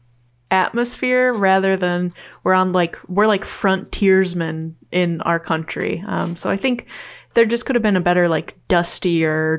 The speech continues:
dirtier, grimier kind of musical score that went with this. Uh, the biggest detractor for this film for me is it never seems to elevate itself,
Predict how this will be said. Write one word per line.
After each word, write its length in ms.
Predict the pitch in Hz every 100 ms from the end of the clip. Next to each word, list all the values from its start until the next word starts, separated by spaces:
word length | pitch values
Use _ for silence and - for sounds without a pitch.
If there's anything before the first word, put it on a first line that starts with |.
| 160
dirtier, 800 | 175 170 165 160 160 165 165 165
grimier 640 | 175 170 165 170 165 165 165
kind 280 | 165 156
of 300 | 156 170 - _ -
musical 580 | 175 170 165 170 - 165
score 440 | - 165 160 160
that 140 | 160 -
went 220 | 170 -
with 180 | 190 190
this. 320 | 226 220 - - - - - _ _ -
Uh, 260 | 175 170
the 100 | 165
biggest 340 | 190 254 269 -
detractor 500 | 247 254 247 247 240
for 120 | 240
this 160 | 233 -
film 220 | 233 233
for 100 | 233
me 160 | 233
is 120 | 226 185
it 120 | -
never 480 | 196 202 214 196 190
seems 320 | - 208 185
to 220 | - - 180
elevate 640 | 185 196 226 226 233 -
itself, 720 | 220 214 - 220 220 214 -